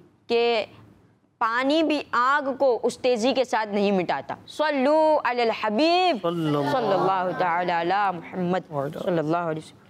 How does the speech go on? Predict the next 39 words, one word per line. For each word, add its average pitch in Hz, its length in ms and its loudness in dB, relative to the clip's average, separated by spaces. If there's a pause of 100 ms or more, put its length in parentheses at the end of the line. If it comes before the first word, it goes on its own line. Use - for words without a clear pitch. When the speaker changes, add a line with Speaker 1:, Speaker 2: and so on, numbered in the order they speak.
(340)
Speaker 1:
اللہ 220 300 0
پاک 226 240 0
ہمیں 220 320 0 (480)
درود 190 380 0 (160)
پاک 233 260 -2
مسلسل 269 840 -2 (340)
پڑھتے 226 320 0
رہنے 202 280 0
کی 202 100 -2
توفیق 196 380 0
عطا 196 220 0
فرمائے۔ 175 420 -2 (160)
Speaker 2:
آمین۔ 143 260 -2
Speaker 1:
پیارے 233 220 0
آقا 220 280 0
کے 233 180 2
قرب 247 260 0
کا 247 80 0
یقیناً 254 500 2
یہ 202 200 2 (140)
درود 196 220 2 (100)
پاک 208 200 -2
ذریعہ 220 480 2
ہے۔ 170 160 0 (340)
اللہ 254 360 0
کرے 240 200 2
کہ 226 100 0
ہم 208 220 -2
پیارے 214 280 2
آقا 202 380 0
صلی 208 220 0
اللہ 196 200 2
علیہ 190 200 0
وسلم 196 400 0
سے 170 180 0 (280)
قرب 254 240 2
حاصل 208 520 -2
کرنے 208 300 0
میں 214 120 2